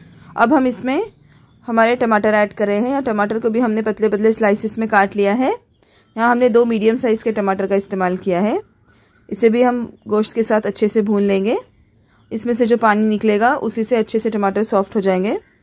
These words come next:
इसे एक से दो मिनट के लिए हम हाई फ्लेम पर पकने देंगे।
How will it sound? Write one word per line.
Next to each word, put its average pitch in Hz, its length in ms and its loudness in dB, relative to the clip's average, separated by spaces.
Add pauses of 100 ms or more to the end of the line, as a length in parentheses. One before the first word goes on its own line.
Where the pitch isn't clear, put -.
(760)
इसे 226 220 4
एक 214 100 2
से 247 120 -2
दो 214 160 2
मिनट 220 180 0
के 220 140 0
लिए 208 160 2
हम 247 180 0
हाई 196 200 2
फ्लेम 202 260 -2
पर 294 220 -2 (580)
पकने 208 320 -2
देंगे। 202 320 2